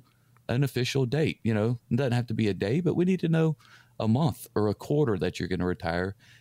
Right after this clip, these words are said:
'cause that's gonna make, make a lot of, uh, that's,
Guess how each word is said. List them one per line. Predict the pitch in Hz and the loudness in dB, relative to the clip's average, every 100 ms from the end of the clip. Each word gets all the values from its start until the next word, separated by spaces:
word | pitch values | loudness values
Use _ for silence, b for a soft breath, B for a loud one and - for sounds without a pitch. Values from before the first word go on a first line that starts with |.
| B | B
'cause | - 101 | -6 -2
that's | 120 - - - - | -4 -6 -12 -14 -6
gonna | 107 98 | -2 -2
make, | 98 - - | -4 -6 -4
make | 104 101 | -4 -2
a | |
lot | 92 101 101 | -2 -2 -2
of, | 95 - | -6 -4
uh, | 98 92 90 87 _ | -2 0 -2 -4 _
that's, | 113 117 | -6 -6